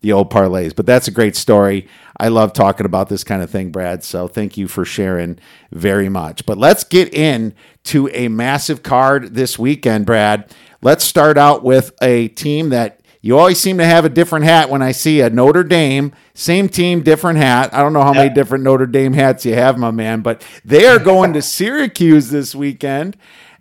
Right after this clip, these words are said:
Speaker 1: and it's gonna be a fun one. Uh, I think that, you know, Notre Dame, some ugly losses this year. Uh, they, it really shocked people. They, uh, that first week against Ohio State, you know, people thought, "Okay, Notre Dame's here," but, you know, then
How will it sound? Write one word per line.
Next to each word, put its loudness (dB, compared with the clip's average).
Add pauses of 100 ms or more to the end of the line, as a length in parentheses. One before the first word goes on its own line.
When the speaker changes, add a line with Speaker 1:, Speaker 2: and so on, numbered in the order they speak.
Speaker 1:
and 2
it's -6
gonna -4
be 2
a 4
fun -2
one. -2
Uh, 2
I -2
think -8
that, 0 (500)
you -6
know, -2
Notre 2
Dame, 0
some -8 (100)
ugly 2
losses -4
this -4
year. 0
Uh, -4
they, -4 (300)
it -14
really 0
shocked -4
people. -8
They, -6
uh, -12
that -8
first -6
week -8
against -10
Ohio -6
State, -12
you -20
know, -16
people -10
thought, -8
"Okay, -8
Notre -8
Dame's -10
here," -6
but, -12
you -12
know, -10
then -10